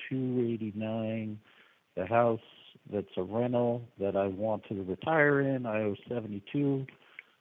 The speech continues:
The third house, I owe eighty. So about four hundred forty-one I owe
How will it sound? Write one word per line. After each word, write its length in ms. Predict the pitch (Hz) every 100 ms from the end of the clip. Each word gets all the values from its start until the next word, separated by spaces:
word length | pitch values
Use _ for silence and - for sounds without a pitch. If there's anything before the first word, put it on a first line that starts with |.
| _ -
The 520 | 110 113 110 110 104 - _ _ -
third 240 | 143 127
house, 340 | 123 123 123 - - - - -
I 120 | 107 107
owe 240 | 110 107 -
eighty. 420 | 110 107 - 73 - _ _ _ _ - _ - - _ _ _
So 340 | 107 107 104 92 -
about 460 | 104 98 110 101 -
four 160 | - 139
hundred 300 | 139 127 107 -
forty-one 460 | 120 113 110 110 107
I 160 | 98
owe 260 | 82 107